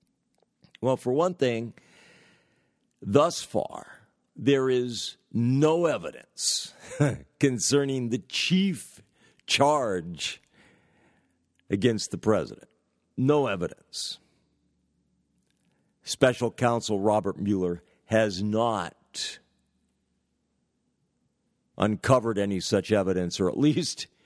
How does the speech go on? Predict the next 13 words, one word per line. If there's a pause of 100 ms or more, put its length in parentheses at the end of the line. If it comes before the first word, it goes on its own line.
he
hasn't
let
anybody
know
about
it, (2000)
and
has
very
carefully
concealed
it,